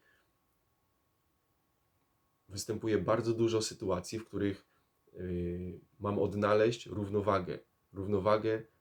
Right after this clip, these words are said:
pomiędzy wszelkimi energiami, wszelkimi emocjami, które otaczają ten świat. Równowagę pomiędzy strachem i odwagą,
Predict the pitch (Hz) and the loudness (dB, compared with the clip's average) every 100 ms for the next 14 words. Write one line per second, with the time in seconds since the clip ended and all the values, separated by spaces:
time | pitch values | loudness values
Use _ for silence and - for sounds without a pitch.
0 | - 95 98 98 87 98 - - 98 - | -10 -4 -2 -2 -2 -4 -4 -4 -6 -4
1 | 117 110 101 101 98 104 95 90 - 98 | -2 -2 0 -2 2 2 2 0 -4 -6
2 | 90 104 104 - 95 90 - 92 95 117 | -6 -6 -6 -4 -4 -4 -2 -2 -2 -4
3 | - _ _ _ 98 98 98 98 - _ | -8 _ _ _ -2 2 2 2 -2 _
4 | _ _ _ _ _ _ _ _ _ _ | _ _ _ _ _ _ _ _ _ _
5 | _ _ _ _ _ _ _ _ _ _ | _ _ _ _ _ _ _ _ _ _
6 | - 101 98 101 104 98 92 92 - 98 | -12 -6 -2 4 4 4 0 -4 -2 -2
7 | 80 - _ _ _ _ - 95 98 104 | -2 -6 _ _ _ _ -8 -2 2 4
8 | 104 101 95 95 95 98 90 98 92 - | 4 0 -2 -2 -2 -2 -2 0 -2 -6
9 | _ _ _ _ _ _ _ _ _ _ | _ _ _ _ _ _ _ _ _ _
10 | _ _ _ _ _ _ _ _ _ _ | _ _ _ _ _ _ _ _ _ _
11 | _ _ - - 95 92 113 120 143 - | _ _ -12 -2 -2 0 -2 -2 -4 -10
12 | _ _ _ _ - 110 107 107 104 87 | _ _ _ _ -2 2 2 4 2 0
13 | 73 | -6